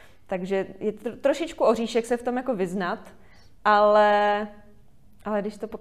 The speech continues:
člověk asi pochopí, a já si myslím, že kdybych z toho začala jako vařit něco pravidelně, tak se do toho jako vžiju a jsou tam i krásný malůvky.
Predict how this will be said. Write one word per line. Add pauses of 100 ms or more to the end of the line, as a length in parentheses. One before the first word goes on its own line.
člověk
asi
pochopí,
a
já
si
myslím,
že
kdybych
z
toho
začala
jako
vařit
něco (520)
pravidelně, (340)
tak
se
do
toho
jako (200)
vžiju
a
jsou
tam
i
krásný
malůvky.